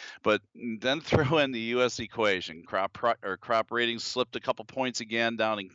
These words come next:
in, in the hardwood winter wheat belt, and that planting pace in the northern tier, we just mentioned North Dakota for corn, it's still not there either for that spring wheat crop.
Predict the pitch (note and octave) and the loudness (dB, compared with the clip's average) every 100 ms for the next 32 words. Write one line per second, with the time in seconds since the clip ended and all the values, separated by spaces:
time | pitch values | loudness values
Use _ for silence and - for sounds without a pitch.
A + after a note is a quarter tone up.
0 | - G#2 F#2+ - G2 F#2+ A#2+ A#2 A2+ G#2+ | -10 -10 -10 -10 -8 2 2 4 0 0
1 | C3 B2+ - B2 B2+ - - - - F#2 | 0 -2 4 6 6 0 -20 -14 -4 -2
2 | D#2 - A#2 C3+ B2+ C3+ C3 B2 A#2+ A#2+ | -2 0 0 0 -2 0 0 0 -4 2
3 | B2 B2 B2 - C#3+ C3+ G#2+ G#2 G#2 G#2 | 4 4 0 0 2 2 0 -4 -4 -6
4 | G2+ G#2+ - G#2+ A#2+ G#2+ - - E3 D3+ | -2 -2 -2 0 2 2 -4 0 4 6
5 | A#2+ A2 - - - F2+ - A#2 A#2 A#2 | 6 2 -10 -14 -8 -4 0 2 4 4
6 | G#2+ A#2+ A2+ G#2+ G#2 G2+ F#2+ F#2 - C#3+ | 2 2 2 2 0 -4 -2 -2 0 2
7 | D3+ A#2 F#2 - G#2+ F2+ - | 2 2 -2 0 2 2 0